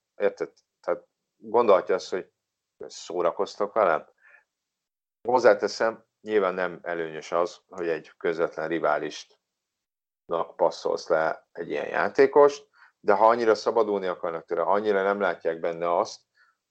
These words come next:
szakmailag, hogy segítségre lehet a csapatnak, akkor miért gond, hogy az Atletikóhoz megy? Elmondom, azért, mert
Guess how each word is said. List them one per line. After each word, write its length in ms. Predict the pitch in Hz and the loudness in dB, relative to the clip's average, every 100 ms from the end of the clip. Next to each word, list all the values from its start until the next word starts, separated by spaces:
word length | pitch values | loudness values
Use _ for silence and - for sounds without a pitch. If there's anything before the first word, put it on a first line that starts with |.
| _ _ | _ _
szakmailag, 640 | - 101 - 87 85 82 | 0 0 2 0 2 0
hogy 200 | - 90 | -2 -8
segítségre 540 | - 95 90 - 85 87 | -6 -6 -6 -4 -2 0
lehet 200 | 82 - | 0 -4
a 40 | |
csapatnak, 540 | - 127 120 113 113 113 | -4 -2 -2 -4 -4 -4
akkor 240 | - 107 | -4 -2
miért 220 | 110 104 | 0 2
gond, 160 | 101 - | 2 0
hogy 100 | 92 | 2
az 60 | |
Atletikóhoz 720 | 101 92 85 87 - 87 85 90 | 2 2 -2 -4 -6 -4 -2 0
megy? 260 | 104 104 - - - | 0 -2 -6 -18 0
Elmondom, 580 | 113 107 98 98 104 - | 2 4 4 2 2 0
azért, 300 | 101 98 92 | -2 -2 -4
mert 200 | 85 | -6